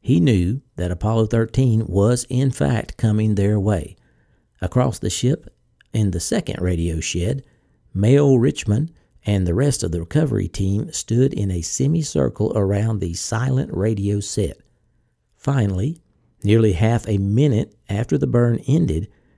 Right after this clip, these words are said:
a call from Houston crackled into the radio's little speaker. "Iwo Jima, Houston, at seventy-nine hours, thirty-two minutes into the mission.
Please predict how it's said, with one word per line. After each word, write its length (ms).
a 100
call 400
from 220
Houston 420
crackled 440
into 280
the 140
radio's 640
little 240
speaker. 540
"Iwo 300
Jima, 500
Houston, 540
at 180
seventy-nine 680
hours, 340
thirty-two 440
minutes 360
into 260
the 60
mission. 460